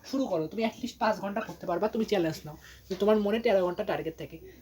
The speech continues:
তুমি যদি পাঁচ ঘন্টা পড়তে পারো, এটা enough, কিন্তু আমার দরকার হলো প্রতিদিন আট ঘন্টা প্লাস। তুমি আট ঘন্টা প্লাস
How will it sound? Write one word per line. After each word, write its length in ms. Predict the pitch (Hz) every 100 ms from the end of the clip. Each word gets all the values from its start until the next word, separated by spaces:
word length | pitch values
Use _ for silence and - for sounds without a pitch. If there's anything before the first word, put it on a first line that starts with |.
| -
তুমি 120 | 311
যদি 120 | 320
পাঁচ 220 | 285 277
ঘন্টা 180 | 269 277
পড়তে 240 | 277 -
পারো, 140 | 277 294
এটা 320 | 269 - 208
enough, 460 | 214 165 - - -
কিন্তু 280 | 330 -
আমার 400 | 226 220 240 294
দরকার 320 | 214 226 247 269
হলো 140 | 285
প্রতিদিন 400 | 262 196 196 277
আট 300 | 311 196 -
ঘন্টা 240 | 208 208
প্লাস। 400 | 269 160 135 - - - - -
তুমি 120 | 254 262
আট 160 | 240
ঘন্টা 200 | 254 285
প্লাস 360 | - 226 240